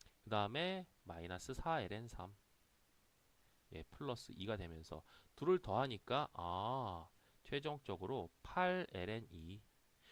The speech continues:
자, 마이너스 사 엘엔 삼이 되겠네요. 이는 사라지고 마이너스가 되면서, 따라서 A가 이고요. A가 팔이고 B가 마이너스 사입니다. 그렇죠?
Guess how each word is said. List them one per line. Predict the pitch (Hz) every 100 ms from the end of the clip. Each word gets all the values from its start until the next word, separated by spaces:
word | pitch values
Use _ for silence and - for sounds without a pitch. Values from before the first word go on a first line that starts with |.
| - -
자, | 98 95 92
마이너스 | 82 80 95 92 - - 143 151
사 | - - 143 147
엘엔 | - 85 98 123 131
삼이 | - 110 107
되겠네요. | 92 87 92 85 80 80
이는 | 87 92 104
사라지고 | - 131 127 - 95
마이너스가 | 80 80 82 80 - 82
되면서, | 87 82 82 - 151 170 - - -
따라서 | 139 160 165 170 127
A가 | 117 135 147 151 151 156 160 160 156 135
이고요. | - 120 147 120 98 -
A가 | 98 123 135
팔이고 | - 196 113 131 147 - - -
B가 | - 98 110 123
마이너스 | 95 82 101 107 -
사입니다. | - 143 123 90 90 - _ _
그렇죠? | 92 - 151